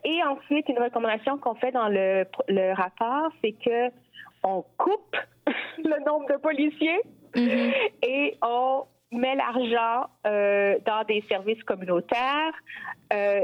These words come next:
Speaker 1: c'est très bien connu qu'au Canada et dans d'autres pays, depuis vingt ans,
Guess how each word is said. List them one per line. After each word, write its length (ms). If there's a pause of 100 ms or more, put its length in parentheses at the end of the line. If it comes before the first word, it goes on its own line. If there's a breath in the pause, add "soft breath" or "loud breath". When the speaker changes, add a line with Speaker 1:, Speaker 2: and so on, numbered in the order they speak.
(140)
Speaker 1:
c'est 180
très 240
bien 220
connu 760
qu'au 180 (140)
Canada 760
et 80
dans 200
d'autres 300
pays, 420
depuis 420
vingt 440
ans, 300